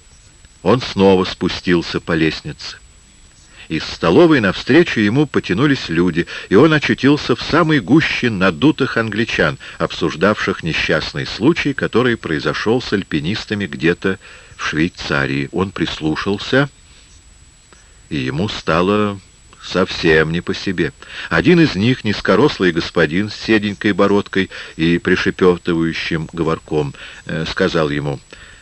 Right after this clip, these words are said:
"Сегодня опять в одиночестве? Стормеры не возвращались?" Леннон хотел было ответить, но что-то сжало ему горло, и он смог только покачать головой.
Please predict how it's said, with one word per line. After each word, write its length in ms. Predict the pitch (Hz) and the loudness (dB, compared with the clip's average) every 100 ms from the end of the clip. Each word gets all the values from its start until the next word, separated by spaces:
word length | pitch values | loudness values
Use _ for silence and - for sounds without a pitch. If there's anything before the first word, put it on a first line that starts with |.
| - | -12
"Сегодня 580 | - 113 110 92 95 90 | 0 4 4 4 4 2
опять 500 | - 98 110 123 - | 4 4 4 2 -2
в 40 | |
одиночестве? 840 | 135 147 151 165 - - - 190 185 _ _ - _ - - - _ _ | 0 2 2 0 0 -8 -4 -4 -4 _ _ -20 _ -20 -20 -20 _ _
Стормеры 760 | - - 147 135 113 107 95 90 | -12 0 6 6 6 4 4 4
не 160 | 98 | 4
возвращались?" 1120 | 92 90 78 80 71 - 80 71 80 156 - - _ - - - - - - - - | 4 2 2 0 0 0 0 2 0 -2 -8 -20 _ -20 -20 -20 -20 -20 -20 -20 -8
Леннон 420 | 80 87 90 87 | 0 2 2 0
хотел 420 | 82 87 80 90 76 | -2 -2 0 0 2
было 240 | 80 82 | 2 2
ответить, 600 | 82 80 82 - 82 - - - - - | 0 0 0 0 -6 -10 -18 -20 -20 -10
но 120 | 76 | -6
что-то 360 | - - 78 78 | -4 -2 0 0
сжало 400 | 64 65 78 71 | 0 0 0 2
ему 260 | 71 71 | 0 -2
горло, 440 | 65 78 107 117 123 - - - | -2 0 2 0 -6 -10 -20 -6
и 100 | 71 | -2
он 180 | 73 | 0
смог 380 | 71 - 85 104 | -2 -2 -2 0
только 300 | - 95 - | 2 0 0
покачать 540 | - - 87 - 98 80 | -10 -4 -4 -2 -4 -4
головой. 560 | 87 85 71 67 64 | -4 -4 -2 -4 -6